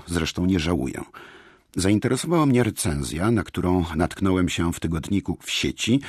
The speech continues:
pióra Andrzeja Zybertowicza. To notabene bardzo ciekawa, specyficzna postać. Socjolog, profesor U M K w Toruniu, były doradca prezydenta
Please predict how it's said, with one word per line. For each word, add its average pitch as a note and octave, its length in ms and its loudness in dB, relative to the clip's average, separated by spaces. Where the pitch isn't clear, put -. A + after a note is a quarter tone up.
pióra G2 440 2
Andrzeja E2+ 500 0
Zybertowicza. F#2+ 800 -2
To A#2+ 180 0
notabene G2 640 2
bardzo E2 320 -2
ciekawa, F2 580 -4
specyficzna - 760 -6
postać. - 540 -8
Socjolog, D2+ 880 -2
profesor E2 580 -4
U G#2 140 0
M E2 160 0
K D2+ 140 -6
w - 60 -10
Toruniu, C#3 440 4
były G2 360 2
doradca F2 520 -2
prezydenta E2 640 -2